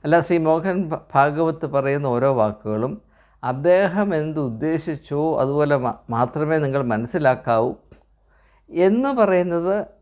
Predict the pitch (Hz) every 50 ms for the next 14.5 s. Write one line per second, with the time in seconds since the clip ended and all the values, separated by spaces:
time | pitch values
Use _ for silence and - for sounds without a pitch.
0 | _ _ _ - - - 123 123 127 143 147 147 - - 185 170 160 160 151 147
1 | 139 135 113 107 123 123 123 135 156 160 185 185 185 - 175 151 - 165 147 147
2 | - 127 110 - - 113 104 - 107 107 107 104 98 98 95 - - 107 104 101
3 | - 95 87 - 104 107 120 123 123 123 127 110 101 98 98 95 98 117 - -
4 | _ _ _ - - - _ _ _ _ _ - 165 170 165 165 160 165 196 233
5 | 247 233 214 202 208 - 160 147 156 147 151 170 156 151 151 147 - 147 127 135
6 | 120 131 139 151 147 135 135 131 117 117 117 110 104 104 101 98 90 104 - -
7 | - 120 113 117 110 110 107 - - - 120 - - 123 127 143 - - - 101
8 | 101 101 101 95 95 98 87 - - - 95 - - - - _ _ - - _
9 | _ _ _ _ _ _ _ _ _ _ _ _ _ - 147 151 151 233 240 240
10 | 233 214 208 180 165 175 190 180 - - 208 214 208 185 170 170 170 - 170 170
11 | 165 151 - 151 143 143 143 160 202 - - 135 139 139 139 147 135 143 139 -
12 | - 120 120 135 160 185 170 131 110 - 135 131 135 135 135 120 - - 131 135
13 | 131 - 127 113 113 127 131 135 131 123 107 - 120 131 147 - - - 151 135
14 | 143 151 147 139 131 131 131 - -